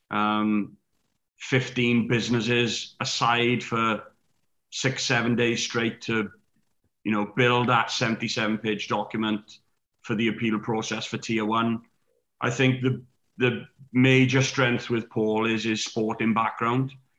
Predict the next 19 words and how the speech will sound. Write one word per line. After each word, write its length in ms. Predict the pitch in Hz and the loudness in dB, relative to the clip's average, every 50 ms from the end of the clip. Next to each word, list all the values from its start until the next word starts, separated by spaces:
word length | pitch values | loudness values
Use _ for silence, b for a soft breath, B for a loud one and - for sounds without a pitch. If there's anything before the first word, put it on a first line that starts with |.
| b b b b b b | b b b b b b
I 100 | 113 113 | -4 -4
think 320 | 113 - 127 117 113 - - | 0 2 2 2 2 2 2
having 400 | 127 117 117 113 117 120 123 120 | 4 4 4 4 2 2 2 2
a 240 | 117 117 113 107 - | 2 2 0 0 0
businessman 840 | 127 120 107 92 104 120 117 101 107 117 113 113 110 110 107 104 - _ _ _ | 0 0 0 0 0 0 -2 0 0 0 2 2 2 0 0 -2 -4 _ _ _
with 260 | - 113 117 113 107 - | -2 0 0 0 0 -2
his 300 | - 120 117 113 104 - | 0 0 0 0 0 -4
profile 720 | - - - 120 113 107 104 - - 107 110 110 110 113 | -4 -2 0 2 2 2 0 0 0 2 2 2 2 2
is 440 | 110 113 110 101 98 - - - - _ _ _ _ _ _ _ _ _ _ _ _ | 2 0 0 -2 -4 -8 -10 -12 -16 _ _ _ _ _ _ _ _ _ _ _ _
enough 380 | 120 120 120 123 117 - - 131 | 0 2 4 4 2 2 2 0
in 100 | 113 113 | 0 0
itself, 680 | 107 - - - - 123 120 113 98 - - - - _ b b b b b b _ | 0 0 -4 -2 0 0 0 0 -2 -8 -14 -20 -20 _ b b b b b b _
but 140 | 123 123 - | -6 -6 -4
to 60 | 131 | -4
have 300 | 123 - 131 120 117 110 | 2 4 4 4 4 2
someone 300 | - - 127 123 120 120 | 0 0 0 2 2 2
like 240 | 117 117 113 117 - | 2 0 -2 -2 -6
Paul, 300 | - 117 110 107 107 110 | -6 -4 -2 0 0 0
who's 460 | 110 107 110 110 104 - - - - | 0 0 0 -2 -2 -4 -8 -12 -14